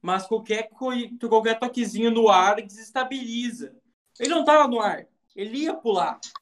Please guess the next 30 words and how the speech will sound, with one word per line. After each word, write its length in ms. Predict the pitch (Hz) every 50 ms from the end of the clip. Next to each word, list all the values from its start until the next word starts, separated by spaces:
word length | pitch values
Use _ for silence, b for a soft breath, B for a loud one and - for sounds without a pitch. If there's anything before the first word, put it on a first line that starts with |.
| _
mas 200 | - 175 175 208
não 140 | 202 247 262 254
tava. 360 | 262 247 277 302 302 294 - - - -
E 40 | -
que 80 | - 214
assim, 440 | 202 220 240 277 269 233 202 185 180
o 300 | 180 180 175 170 165 170
Cuesta 460 | - - 202 185 185 202 202 - 294
ainda 260 | 285 262 233 262 262
deu, 560 | 226 175 202 214 233 262 277 277 277 254 233
deu 200 | 208 190 180 208 226
uma 200 | 254 269 254 240
de 100 | - 233
ator, 560 | 220 220 214 - - 185 196 226 240 240 - -
bom, 320 | - 170 208 240 233 196
baita 420 | 113 - 156 165 202 233 233 - 175
ator, 360 | 156 - 156 165 185 196 202 _ _ _ _ _ _ _ _
que, 120 | _ - 190
bah, 280 | 180 226 240 240 247 247 247 -
valorizou, 720 | 175 170 170 165 160 175 226 233 226 233 233 240 240 214
né? 120 | 175 151 147 143
De-, 480 | 147 143 139 139 139 147 165 170 175 -
levou 680 | 175 170 170 170 165 170 170 170 - 160 180 202 233
um 40 | 254
empurrão 380 | 254 240 - 233 220 214 220 233
atrás 680 | 226 226 226 196 165 165 175 196 240 277 302 - - _ _ _ _ _ _ _ _ -
e, 80 | 233 226
bah, 180 | 208 294 285
se 160 | - - - 180
jogou. 600 | 175 202 202 202 202 233 247 226 180 - -